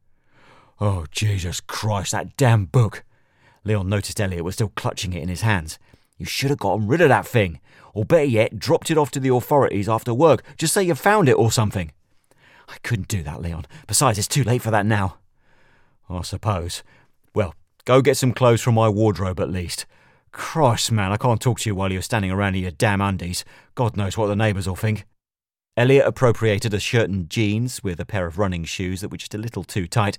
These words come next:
from Leon's incredibly messy dressing room. He looked around, seeing all the dressing mirrors and racks of clothes Leon had installed there.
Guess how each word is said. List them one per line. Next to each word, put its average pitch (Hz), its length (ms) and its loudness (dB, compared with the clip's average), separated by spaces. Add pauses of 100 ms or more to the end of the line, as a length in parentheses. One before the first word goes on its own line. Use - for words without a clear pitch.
(300)
from 104 160 -2
Leon's 98 520 0
incredibly 98 640 -6
messy 95 300 -4
dressing 98 360 -4
room. 85 180 -8 (500)
He 135 120 2
looked 139 240 2
around, 107 360 2
seeing 107 260 0
all 101 140 -2
the 92 100 -4
dressing 104 420 0
mirrors 87 300 -4
and 92 160 -4
racks 107 300 -2
of 95 120 -8
clothes 92 380 -2
Leon 95 220 -2
had 92 100 -4
installed 107 460 -2
there. 80 240 -10